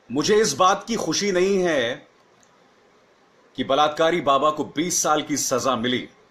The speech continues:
मुझे इस बात की भी खुशी नहीं है कि आज वो किस तरह से अदालत के सामने गिड़गिड़ाया, किस तरह से वो जमीन पर लोटने लगा,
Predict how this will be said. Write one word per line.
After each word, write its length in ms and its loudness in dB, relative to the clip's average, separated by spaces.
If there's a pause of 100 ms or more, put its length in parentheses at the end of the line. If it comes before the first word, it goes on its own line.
(1200)
मुझे 180 4
इस 100 4
बात 240 4
की 60 -6
भी 80 -4
खुशी 300 -2
नहीं 240 2
है 160 2
कि 120 -2
आज 340 2
वो 100 -2
किस 300 -4
तरह 200 2
से 120 0
अदालत 400 0
के 60 -8
सामने 460 -4
गिड़गिड़ाया, 840 0 (840)
किस 260 0
तरह 240 2
से 220 0
वो 640 -2 (120)
जमीन 560 0
पर 160 0
लोटने 360 0
लगा, 380 0